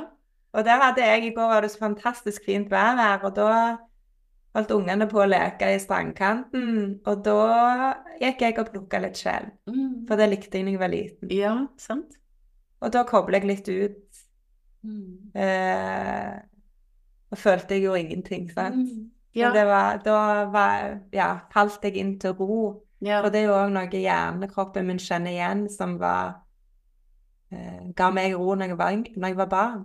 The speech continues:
Speaker 2: Ja, ikke sant? Og det er jo akkurat sånne ting jeg tenker kan være veldig bra. Og noen ganger så kan det være at du har et lite øyeblikk av det, sant? Det kan være et par sekunder, andre ganger så kan det være,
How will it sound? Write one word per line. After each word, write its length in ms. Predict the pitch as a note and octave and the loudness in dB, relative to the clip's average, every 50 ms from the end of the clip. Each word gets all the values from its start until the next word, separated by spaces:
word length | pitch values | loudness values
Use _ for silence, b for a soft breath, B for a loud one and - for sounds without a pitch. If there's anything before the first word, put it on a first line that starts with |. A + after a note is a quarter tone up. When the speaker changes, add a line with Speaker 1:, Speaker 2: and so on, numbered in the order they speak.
| - - | -10 -4
Speaker 2:
Ja, 200 | F#3 G#3 A3 A3+ A#3 | 0 2 2 2 0
ikke 200 | A3+ - G#3+ G3+ | -2 -4 -6 -4
sant? 320 | G#3 A3+ B3+ D#4+ D#4 - - _ _ _ _ _ _ _ _ _ _ _ _ _ _ _ _ _ _ _ - | -4 -2 -2 -2 -4 -4 -16 _ _ _ _ _ _ _ _ _ _ _ _ _ _ _ _ _ _ _ -6
Og 80 | G3 G3+ | 0 4
det 80 | A#3 | 4
er 60 | A#3+ A#3 | 4 4
jo 100 | A#4+ - - | 4 0 -2
akkurat 340 | B3 B3+ - - C#4 A#3 - | -4 -4 -4 -8 -8 -6 -4
sånne 240 | - G#3+ F#3+ F#3+ F#3+ | -2 -2 0 0 -2
ting 220 | F#3+ G3 F3+ F3+ F3+ | -2 -2 -2 0 0
jeg 120 | F3 F3 - | -2 -2 -4
tenker 300 | E3+ D#3 D3+ - F#3 F3+ | -4 -6 -4 -6 -8 -8
kan 140 | - F3+ F#3 | -6 -6 -4
være 220 | E3+ F3 F#3+ G3 G3 | -2 -2 -2 -2 -2
veldig 340 | F3+ E3 D#3+ D#3 - F#3 | -4 -4 -4 -6 -8 -8
bra. 240 | - G#3+ - G3+ A#3 C4+ A3+ E3+ C#3+ - _ _ _ _ _ _ _ _ _ _ _ - | -8 -6 -4 -4 -2 -2 -2 -4 -6 -12 _ _ _ _ _ _ _ _ _ _ _ -2
Og 320 | F#3+ F#3+ G3+ G#3+ G#3 - - - _ _ _ - | 2 4 6 6 4 2 0 -18 _ _ _ -4
noen 180 | G3 G#3 G3 G3+ | -2 0 0 0
ganger 220 | A#3+ C4 B3+ A#3 | 0 -2 0 -2
så 60 | B3 A#3+ | -2 -2
kan 160 | - A3+ A#3 | 0 0 0
det 80 | A#3 G#3 | 0 2
være 200 | F#3+ F#3+ G#3 A3+ | 2 2 2 0
at 160 | A3+ A3+ G#3+ | 0 -4 -6
du 60 | G#3 G3 | -8 -6
har 240 | - G3 F#3 G3+ | -4 -4 -4 -4
et 60 | G#3 A3 | -2 -2
lite 280 | G#3 F#3+ E3 E3+ - - | 0 0 0 0 0 0
øyeblikk 500 | G3+ F3+ D#3+ D#3 D#3 A#3+ C4 - - - | 0 0 0 0 -2 -6 -8 -8 -6 -6
av 80 | B3+ F#3+ | -4 -2
det, 140 | G#3 E3+ E3+ - | -2 -2 -2 -6
sant? 240 | - - G#3 B3+ | -8 -6 -6 -6
Det 100 | B3+ A#3 | -6 -8
kan 120 | - - F#3+ | -8 -6 -4
være 160 | F3+ E3+ E3+ | -4 -4 -6
et 80 | - - | -6 -8
par 80 | E3 | -8
sekunder, 400 | D#3+ - - - - G#3 C4 B3+ | -8 -8 -10 -6 -2 0 2 2
andre 180 | F3+ E3 F3+ F#3+ | 2 0 -2 -2
ganger 220 | G3+ F3 D#3 D#3 | -4 -4 -4 -6
så 100 | D3+ - | -8 -8
kan 160 | - D#3 D#3 | -6 -6 -6
det 160 | D3+ - - - | -6 -6 -6 -8
være, 220 | - - - - | -8 -8 -10 -10